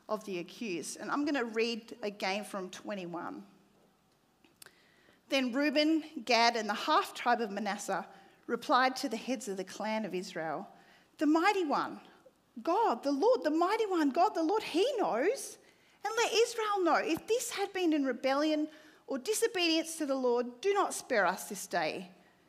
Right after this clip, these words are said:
If we have built our own altar to turn away from the Lord and to offer burnt sacrifices and grain offerings, or to offer s-,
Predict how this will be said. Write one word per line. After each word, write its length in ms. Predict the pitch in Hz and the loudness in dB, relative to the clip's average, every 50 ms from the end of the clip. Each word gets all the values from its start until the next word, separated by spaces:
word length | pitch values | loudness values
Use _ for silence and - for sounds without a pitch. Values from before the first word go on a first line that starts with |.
| _ _ - | _ _ -8
If 180 | 302 262 311 | -8 -4 0
we 100 | 381 466 539 523 453 | 2 4 4 4 4
have 160 | 427 359 - - | 2 0 -2 -2
built 220 | 349 349 320 302 | -2 0 2 4
our 200 | 311 285 254 - - | 4 6 4 4 4
own 220 | 277 311 359 349 | 4 4 4 2
altar 600 | - 233 240 262 262 - - 185 165 160 214 226 - - - _ - | 0 0 0 0 0 -2 -6 -4 -4 -4 -4 -6 -10 -16 -20 _ -12
to 100 | - 269 | -12 -10
turn 320 | - - - 320 359 359 | -8 -4 0 0 2 2
away 240 | 330 294 262 226 240 | 2 2 2 2 0
from 240 | 233 - 254 214 202 | -2 -4 -8 -8 -4
the 100 | 196 196 | -4 -4
Lord 400 | 185 196 190 180 175 - - 214 - - - - - - | -4 -4 -4 -4 -4 -6 -8 -10 -14 -20 -20 -20 -14 -8
and 120 | - 285 247 | -6 -4 -2
to 100 | 302 - | 0 2
offer 280 | - 330 370 - 311 | 4 4 4 4 0
burnt 300 | 247 233 247 240 226 - | -2 0 0 0 0 -2
sacrifices 800 | - - 247 208 - - 208 208 214 185 170 190 196 - 214 202 | -4 -6 -6 -6 -6 -10 -6 -2 0 0 0 0 -2 -8 -10 -8
and 140 | 202 196 196 | -8 -6 -6
grain 240 | 196 185 175 165 - | -4 -4 -4 -4 -6
offerings, 640 | - - - - 220 226 254 302 415 427 - - - - _ - - - _ _ _ | -8 -10 -10 -8 -8 -4 -2 -2 -2 -4 -6 -12 -16 -18 _ -20 -20 -20 _ _ _
or 120 | - 302 294 | -2 0 2
to 100 | - - | 2 2
offer 500 | - - 311 302 - - 214 202 214 220 | 2 2 2 2 2 0 0 0 0 -2
s-, 240 | - - - - | -6 -8 -8 -8